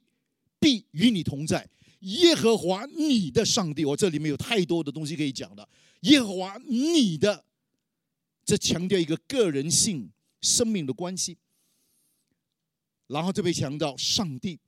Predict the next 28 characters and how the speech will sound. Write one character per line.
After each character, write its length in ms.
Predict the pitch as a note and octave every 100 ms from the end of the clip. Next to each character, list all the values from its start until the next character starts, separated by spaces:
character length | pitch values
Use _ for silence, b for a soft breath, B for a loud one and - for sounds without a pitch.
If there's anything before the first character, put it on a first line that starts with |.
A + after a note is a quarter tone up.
| _ _ _ _ -
因 100 | A3+
为 80 |
上 240 | A#3 D4 B3+
帝 100 | A3+
这 180 | A3+ G#3
在 160 | G#3
原 220 | F#3 E3+
来 80 | G3
的 100 | F3
文 240 | D3+ D3+ G3
字 120 | F#3
是 160 | -
复 340 | F3 - B3 B2
数， 340 | - G#3 B2 - _ _ _
我 120 | -
们 40 | C#3+
知 80 | E3+
道 140 | E3
单 260 | - F3 F#3
数 160 | F#3
跟 160 | D3+ D3+
复 220 | - D#3+
数 140 | C#3+
不 120 | A#2+ C#3
太 140 | C#3
一 80 | B2+
样 180 | B2 A2
哈， 220 | A2